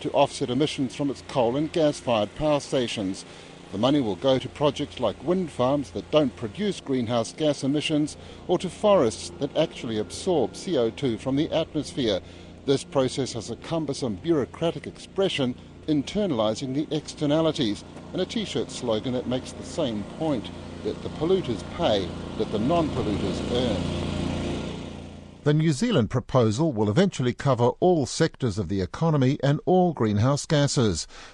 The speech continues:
not just carbon dioxide, but methane, nitrous oxide, hydrofluorocarbons, perfluorocarbons and sulphur hexafluoride, the whole sorry six, pushed out into the atmosphere increasingly by human activity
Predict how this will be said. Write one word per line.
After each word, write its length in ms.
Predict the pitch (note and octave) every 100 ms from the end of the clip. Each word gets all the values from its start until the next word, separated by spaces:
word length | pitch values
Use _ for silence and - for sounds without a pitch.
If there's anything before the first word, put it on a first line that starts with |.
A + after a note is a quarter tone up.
| -
not 260 | A2 -
just 320 | - E3+ B2 -
carbon 400 | C3+ B2+ A2 F#2+
dioxide, 720 | G#2+ D3 F3 - B2+ C#3 A2+
but 180 | D3 -
methane, 640 | F#2+ D#3+ E3+ C#3+ A2 G2+ -
nitrous 500 | C#3 F3+ F3+ B2 -
oxide, 560 | D#3 - - A#2 F2+ D2+ -
hydrofluorocarbons, 1300 | A#2 A#2 C3+ - B2 G2 A2 - D#3+ D3+ A#2+ F2+ E2 - -
perfluorocarbons 1080 | G#3+ G#3 - G#2+ G#2 - A2+ A2+ B2 B2 -
and 200 | C3 B2
sulphur 460 | - F3 D3 F3
hexafluoride, 1040 | C#3 A#2 - D3 - D#3+ D3+ C3+ G#2+ F2 - - - -
the 140 | -
whole 260 | F#3 G#3 D#3
sorry 380 | - F3+ C3 G#2+
six, 500 | - D#3+ B2 - - - -
pushed 320 | - B2+ -
out 260 | D3 D3+ C#3+
into 160 | G2+ F#2
the 140 | G#2 D3+
atmosphere 600 | E3 C3+ B2+ - C#3+ C3+
increasingly 640 | D3 - - F#3+ - G#2 G#2+
by 200 | - A2+
human 400 | - F3 E3 A#2
activity 640 | G#2 - D#3+ D3 C3 A2+